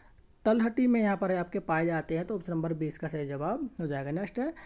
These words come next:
कि गिर वन्य जीव अभयारण्य किस राज्य में स्थित है, तो गिर यानी कि आपका गुजरात, वो आइए आप किसका देखिए गुजरात इसका सही जवाब हो जाएगा, ऑप्शन नंबर सी। नेक्स्ट है कि निम्नलिखित में से कौन सा स्थान अब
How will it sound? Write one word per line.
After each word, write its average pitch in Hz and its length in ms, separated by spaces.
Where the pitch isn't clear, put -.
कि 208 140
गिर 214 220
वन्य 220 380
जीव 220 200
अभयारण्य 208 360
किस 247 160
राज्य 190 320
में 214 140
स्थित 165 200
है, 180 100
तो 165 160
गिर 220 340
यानी 170 240
कि 175 120
आपका 170 300
गुजरात, 165 440
वो 175 260
आइए 185 260
आप 233 180
किसका 240 220
देखिए 226 200
गुजरात 190 460
इसका 202 240
सही 170 200
जवाब 185 200
हो 190 80
जाएगा, 160 300
ऑप्शन 160 200
नंबर 156 360
सी। 143 340
नेक्स्ट 226 300
है 285 140
कि 196 80
निम्नलिखित 254 440
में 240 120
से 233 180
कौन 220 260
सा 226 140
स्थान 220 240
अब 226 300